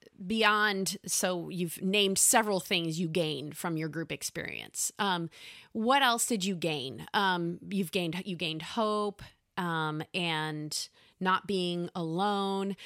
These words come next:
There is just the power of the group, the community, right? And then there's also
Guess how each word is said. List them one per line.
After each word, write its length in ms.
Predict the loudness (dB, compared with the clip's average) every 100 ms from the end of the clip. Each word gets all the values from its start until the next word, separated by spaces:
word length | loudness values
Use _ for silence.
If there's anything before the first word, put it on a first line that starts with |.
| -18 -6
There 200 | 2 2
is 200 | 2 0
just 460 | 2 4 4 2 0
the 160 | -2 -2
power 580 | -2 2 2 2 0
of 220 | 0 -2 -2
the 80 |
group, 420 | -2 0 0 0 -4
the 80 |
community, 920 | -4 0 2 4 4 6 4 0 -6 -4
right? 400 | 2 4 4 0
And 140 | 0
then 140 | 0 2
there's 220 | 2 2
also 880 | 2 2 2 0 2 2 0 0 -2